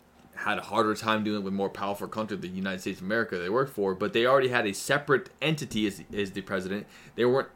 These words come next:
required to give president all the information they could, and Jack Kennedy didn't like that. And he goes, "We want you to be dissolved, we want you to be more transparent," and they were basically asking the wolf to take his teeth away and start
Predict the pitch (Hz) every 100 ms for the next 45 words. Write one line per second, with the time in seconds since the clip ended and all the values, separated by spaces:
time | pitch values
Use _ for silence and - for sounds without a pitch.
0 | - 107 - 117 123 110 98 107 95 107
1 | 101 - 98 98 101 117 135 104 87 95
2 | 90 90 - - - 110 107 101 92 -
3 | _ _ 107 127 127 160 147 123 120 123
4 | 127 - - - - 98 98 98 95 92
5 | - - - - - 95 110 127 123 120
6 | 104 101 92 92 98 120 143 165 180 -
7 | - - - 104 113 117 110 104 101 104
8 | 107 - 107 107 - 120 131 143 147 -
9 | - - - _ _ _ _ - 113 110
10 | 104 - - 95 120 131 131 143 139 120
11 | 107 123 123 117 98 95 107 113 110 -
12 | 90 - 104 95 - 123 117 90 80 76
13 | 73 - _ _ _ - 98 95 101 90